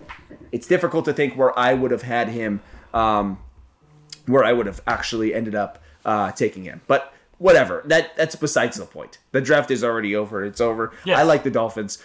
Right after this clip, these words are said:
Speaker 1: Uh, I like the Dolphins plus three.
Speaker 2: Yeah.
Speaker 1: I like the Dolphins money line. I think that, I think the play for me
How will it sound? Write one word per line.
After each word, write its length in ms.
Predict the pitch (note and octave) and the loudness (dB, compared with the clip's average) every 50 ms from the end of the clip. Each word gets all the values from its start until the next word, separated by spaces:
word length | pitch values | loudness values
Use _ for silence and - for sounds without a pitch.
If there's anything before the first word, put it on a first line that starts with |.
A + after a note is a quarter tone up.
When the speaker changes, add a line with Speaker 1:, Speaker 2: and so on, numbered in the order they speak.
| - - - | -16 -6 -2
Speaker 1:
Uh, 40 | G2 | 0
I 140 | G#2 G#2 A2+ | 2 2 2
like 160 | A#2+ B2 B2 | 2 2 0
the 80 | B2+ | 0
Dolphins 320 | G#2 B2 A#2 A2 A2+ G#2 - | 0 0 0 0 -4 -10 -8
plus 220 | - G#2 F#2 - | -8 -8 -8 -8
three. 420 | - - C3+ D3 C#3+ C#3 C3+ C3+ - - | -8 -4 -2 0 0 0 -2 -4 -8 -10
Speaker 2:
Yeah. 80 | C3+ A#2 | -4 -2
Speaker 1:
I 40 | A#2 | 0
like 200 | A#2 B2+ C3+ C3 | 2 2 2 2
the 60 | B2+ A#2 | 0 0
Dolphins 340 | B2 A2 G#2 - G2 F2+ G2 | 0 0 0 -2 -8 -6 -4
money 160 | A2+ B2+ C3+ | -2 0 0
line. 140 | C3+ B2+ B2 | 2 0 -2
I 40 | A2 | -2
think 240 | - C#3+ D3+ C#3+ - | -2 -4 -4 -2 -2
that, 140 | B2 - - | -2 -2 -2
I 60 | B2 A#2+ | -4 -4
think 180 | - D#3+ D3+ | -4 -4 -4
the 60 | C#3+ | -6
play 240 | - - - C3 C3 | -8 -4 -4 -4 -2
for 220 | B2+ - - A2 G2+ | -2 -4 -4 -2 0
me 280 | G#2+ A#2+ B2 A2+ G#2 | 0 0 0 0 -2